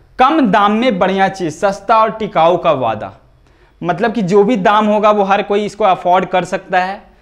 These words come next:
इस वजह से भी ये बढ़िया है। तो देखो, और मैंने क्या बताया कि एक चित्र भी आपको दिखाना है फ्रेंड्स, तो चित्र यहाँ पे आप कि-, जिस भी कंपनी का प्रचार कर रहे हो, जिस भी चीज़ का प्रचार कर रहे हो,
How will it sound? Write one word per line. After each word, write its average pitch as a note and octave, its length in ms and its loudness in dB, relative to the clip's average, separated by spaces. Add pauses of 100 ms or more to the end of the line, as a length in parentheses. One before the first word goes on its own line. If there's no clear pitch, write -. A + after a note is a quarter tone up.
(260)
इस G3 160 -8
वजह G3 240 2
से G3 160 -2
भी G3 100 -4
ये G3+ 120 0
बढ़िया F#3 380 0
है। G#3 240 -6 (320)
तो F3+ 60 -4
देखो, D#3 300 -2 (440)
और F3+ 120 2
मैंने G3+ 280 0
क्या A#3+ 140 2
बताया A#3 300 2
कि A3 140 -4
एक A3 160 -2
चित्र A#3 260 -4
भी A3 120 0
आपको G#3+ 280 2
दिखाना G#3 360 0
है G#3 60 2
फ्रेंड्स, G#3+ 300 -6
तो G#3+ 60 -2
चित्र G3+ 300 -8
यहाँ G3 180 0
पे G#3+ 100 -2
आप G3+ 200 0
कि-, G3+ 120 -8
जिस G3+ 340 -8
भी A#3+ 160 -2
कंपनी A#3 460 0
का G#3+ 160 2
प्रचार G3+ 440 0
कर F3+ 180 -2
रहे E3+ 120 0
हो, F#3 80 -2
जिस F#3 300 -8
भी G#3+ 160 -4
चीज़ G#3 280 -8
का G#3 160 0
प्रचार F3 420 -4
कर D3+ 180 -6
रहे C3+ 120 0
हो, G3+ 240 -2